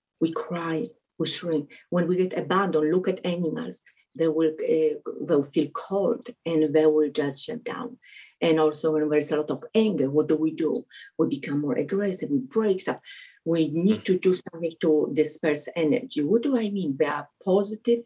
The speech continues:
Speaker 1: and negative ways of dispersing energy. Yes, you cannot stack emotion. You shouldn't stack emotion. They said, "Get your push-ups, clap, clap, clap, move your body."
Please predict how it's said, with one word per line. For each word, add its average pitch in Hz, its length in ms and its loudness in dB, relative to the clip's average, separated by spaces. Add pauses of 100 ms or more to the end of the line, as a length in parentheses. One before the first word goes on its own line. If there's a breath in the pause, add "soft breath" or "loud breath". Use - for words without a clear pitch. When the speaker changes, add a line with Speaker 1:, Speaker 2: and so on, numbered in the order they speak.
(160)
Speaker 1:
and 170 180 -4
negative 185 500 -2
ways - 220 -2
of - 120 -12
dispersing - 560 -10
energy. - 440 -14 (540 loud breath)
Yes, 247 280 0
you 180 100 2
cannot 190 360 0
stack - 340 -4
emotion. 151 480 -2
You 151 140 2
shouldn't - 800 0
stack - 380 -8
emotion. - 440 -12 (560 loud breath)
They 165 100 0
said, 147 280 -4 (200)
"Get 294 320 0
your 165 240 0 (160)
push-ups, 151 380 -2 (360 loud breath)
clap, 339 260 0
clap, 269 220 -2
clap, 226 460 -2 (480)
move 269 400 0
your 214 160 -6
body." 160 540 -8